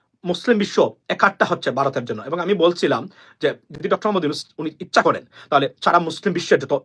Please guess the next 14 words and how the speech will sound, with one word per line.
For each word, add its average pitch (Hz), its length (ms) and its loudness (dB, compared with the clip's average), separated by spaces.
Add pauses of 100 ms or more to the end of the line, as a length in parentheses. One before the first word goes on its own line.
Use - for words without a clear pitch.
(220)
নে-, 143 120 -6 (220)
দোলা-, 143 640 2
আহ, 139 120 2 (140)
দেশ 175 200 2
আছে - 180 -2 (540)
চিঠি - 160 -2
লিখতে 185 180 0
পারেন 143 180 2
ভারতের 147 400 0 (260)
এগুলা 139 200 2
নিয়ে। 104 180 -6 (360)
রাষ্ট্রীয়ভাবে 170 480 2
এগুলো 160 140 0
একটা - 140 -10